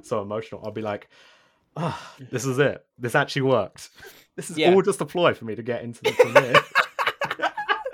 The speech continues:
Speaker 1: No, I actually do. I, I'm, you know, I'm, I'm a, I'm a huge fan of this film, and I'm
Speaker 2: Yeah, I
Speaker 1: so
Speaker 2: love Av-,
Speaker 1: excited
Speaker 2: I
Speaker 1: for this
Speaker 2: love
Speaker 1: new one.
Speaker 2: Avatar so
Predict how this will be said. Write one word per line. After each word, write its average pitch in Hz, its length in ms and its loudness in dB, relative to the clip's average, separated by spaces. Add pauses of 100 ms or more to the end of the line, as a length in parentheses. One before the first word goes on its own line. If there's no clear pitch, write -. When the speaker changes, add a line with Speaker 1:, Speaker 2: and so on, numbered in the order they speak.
(500)
Speaker 1:
No, 139 160 2
I 151 120 10
actually 170 220 4
do. 151 260 4
I, 139 220 2
I'm, 135 220 -6 (140)
you 131 100 -10
know, 110 140 -6
I'm, 107 220 -10
I'm 117 140 -8
a, 120 120 -12
I'm 113 120 -10
a 113 40 -12
huge 113 300 -12
fan 90 180 -14
of 90 60 -18
this 92 180 -20
film, 92 300 -14
and 185 100 -6
I'm 202 160 -4
Speaker 2:
Yeah, 165 140 -4
I 151 80 -2
Speaker 1:
so 165 120 0
Speaker 2:
love 226 200 2
Av-, 233 160 2
Speaker 1:
excited - 80 -12
Speaker 2:
I 151 100 2
Speaker 1:
for 151 60 0
this 151 80 -6
Speaker 2:
love 175 140 -6
Speaker 1:
new 175 40 -4
one. 180 100 -2
Speaker 2:
Avatar 180 380 -18 (120)
so 143 100 -6